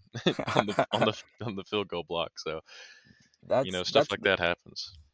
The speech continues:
Speaker 2: that's how I feel when I'm playing lacrosse, 'cause usually I'm not, like,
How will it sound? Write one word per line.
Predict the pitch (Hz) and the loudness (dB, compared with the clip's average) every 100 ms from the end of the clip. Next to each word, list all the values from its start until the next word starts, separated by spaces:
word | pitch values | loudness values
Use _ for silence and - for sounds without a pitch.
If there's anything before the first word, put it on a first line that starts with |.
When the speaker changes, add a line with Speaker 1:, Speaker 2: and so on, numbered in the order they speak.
| _ | _
Speaker 2:
that's | - 151 | 0 4
how | 220 175 | 8 12
I | 147 | 12
feel | 151 147 131 | 12 8 10
when | 120 117 | 10 8
I'm | 110 | 6
playing | - 113 117 | 4 6 6
lacrosse, | 110 110 107 123 123 - | 4 6 6 6 2 -2
'cause | - 110 101 - | 4 4 4 0
usually | 113 120 117 120 113 107 _ _ | 2 2 4 4 4 0 _ _
I'm | - 131 | 2 6
not, | 131 120 | 6 8
like, | 110 104 - | 8 8 4